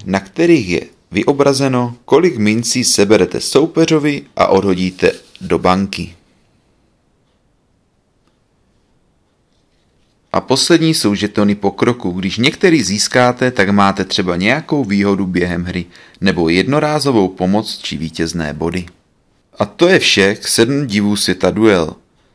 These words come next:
Za mě je to úžasná hra pro dva hráče. Vychází ze svého staršího bratra Sedmi divů, který je taky báječný, ale jestli máte problém sehnat více hráčů, tak určitě si pořiďte Duel.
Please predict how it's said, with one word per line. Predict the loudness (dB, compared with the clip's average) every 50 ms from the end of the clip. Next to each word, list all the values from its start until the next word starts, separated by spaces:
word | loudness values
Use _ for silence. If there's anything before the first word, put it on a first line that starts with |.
| _ _ _
Za | 0 2 2 4
mě | 4 4 2 2
je | 2 2 2 0 2
to | 0 -2 -2
úžasná | -2 -2 0 0 0 0 0 0 2 2 4 2
hra | 2 0 0 -2
pro | -2 -2 -2 -2 -2
dva | 2 0 0
hráče. | 0 0 0 2 2 0 0 -2 -4 -6 -6 -8 -12 _ _ _ _ _ _ _ _ _ _ _ _
Vychází | -2 -2 2 4 4 4 4 2 2 0 0
ze | 0 0
svého | -2 2 4 4 4 4 4
staršího | 0 0 0 2 2 2 0 0 4 4 4 4 4
bratra | 4 0 0 0 0 0 2 2 2 0 -2 -4
Sedmi | -2 -2 -2 -2 0 -2 -2
divů, | -2 -2 -2 0 0 -2 -2 -4 -8 -12 _
který | 0 2 4 4 4
je | 4 2
taky | 2 0 0 0 0 0 0
báječný, | 2 2 4 4 4 4 2 2 0 0 2 2 2 2 0 0 0
ale | 2 4 4 4
jestli | 4 2 0 -2 -2 -2 -2 0 0
máte | 2 2 2 2 0 -2
problém | -2 0 -2 0 0 0 0 0 0 0 -2 -2
sehnat | -2 -2 0 0 0 0 -2 -2
více | -2 -4 -4 -4 -6 -6
hráčů, | -6 -2 -2 0 0 0 -2 -6 -6 -4 -4 -4 -4 -6
tak | -8 -10 -10 -10 _ _
určitě | 0 0 0 0 -6 -4 -2 -2 -2
si | -2 -4 -6
pořiďte | -4 -4 -4 -2 -2 -4 -6 -4 -2 -2 0
Duel. | 2 2 2 4 2 2 -2